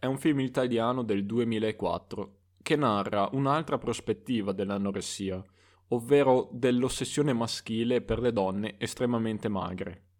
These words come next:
Vittorio è un uomo ossessionato con la perfezione e desidera trovare una donna che rispecchi i suoi gusti,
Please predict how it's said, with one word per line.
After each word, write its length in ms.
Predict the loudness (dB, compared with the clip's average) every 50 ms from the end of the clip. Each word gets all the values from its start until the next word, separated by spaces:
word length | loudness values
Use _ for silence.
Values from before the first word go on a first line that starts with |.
| _ _ _ _ _ -20 -20 _ _ _
Vittorio 680 | -2 0 0 0 2 4 6 6 6 6 6 4 4 4
è 120 | 4 2
un 120 | 2 2 4
uomo 460 | 4 2 4 4 4 2 2 2 0
ossessionato 1040 | -2 0 -2 -4 -4 0 0 0 2 2 2 0 0 0 0 0 0 0 -2 -4 -10 _
con 160 | 0 2 4
la 100 | 4 2
perfezione 880 | 2 0 -2 -2 -4 -6 -8 -6 -2 0 2 2 2 2 0 0 -2 -2
e 100 | -2 -2
desidera 440 | -2 0 0 2 4 4 4 4 4
trovare 320 | 2 2 4 4 4 4
una 180 | 2 0 0 2
donna 400 | 4 4 4 4 2 0 -2 0
che 140 | 0 -2
rispecchi 480 | -2 -2 -4 -4 0 0 0 0 0 -2
i 40 | -4
suoi 180 | -2 -2 -2
gusti, 540 | -2 -4 -6 -8 -8 -10 -10 -8 -8 -8 -8